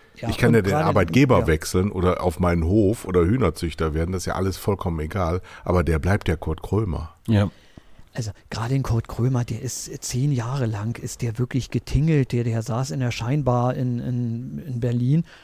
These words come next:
Speaker 1: und hat, ähm, vor drei Leuten gespielt und von denen aber fünf in der Pause gegangen sind.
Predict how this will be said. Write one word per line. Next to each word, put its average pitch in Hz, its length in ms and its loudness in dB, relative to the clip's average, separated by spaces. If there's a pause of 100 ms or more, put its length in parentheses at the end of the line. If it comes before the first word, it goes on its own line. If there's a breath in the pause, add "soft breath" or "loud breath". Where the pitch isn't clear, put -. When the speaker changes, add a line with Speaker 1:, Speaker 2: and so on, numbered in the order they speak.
(180 loud breath)
Speaker 1:
und 127 220 0
hat, 143 280 -2 (100)
ähm, 127 540 2
vor 143 240 2
drei 117 240 0
Leuten 147 340 4
gespielt 143 640 4
und 147 340 -2 (100)
von 143 220 0
denen 147 260 4
aber 135 200 2
fünf 151 280 -2
in 143 80 0
der 127 100 0
Pause 127 300 -2
gegangen 127 420 -2
sind. 110 320 -14